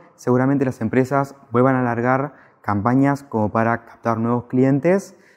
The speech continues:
y seguramente puedas enganchar, sea dentro de Claro o en Antel o Movistar,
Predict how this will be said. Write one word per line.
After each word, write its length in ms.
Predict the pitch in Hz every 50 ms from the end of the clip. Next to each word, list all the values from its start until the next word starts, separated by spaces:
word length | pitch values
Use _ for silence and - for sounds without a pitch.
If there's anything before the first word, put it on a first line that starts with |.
| _
y 260 | - - 196 220 208 -
seguramente 640 | - - 139 143 147 147 151 156 156 151 160 160
puedas 540 | 151 156 - - - - 139 151 151 147 -
enganchar, 600 | 139 135 131 135 135 127 - 143 143 147 151 156 - _ _ _
sea 320 | _ - - 135 123 107 104
dentro 320 | 110 113 120 113 127 123
de 160 | 117 117 117
Claro 560 | - 127 135 131 131 143 151 151 - - - _ _ -
o 220 | 131 139 143 143 - -
en 200 | 120 101 98 104 113
Antel 320 | 107 101 98 120 123 123
o 40 | 123
Movistar, 640 | 127 123 123 123 123 - 139 139 151 165 170 - -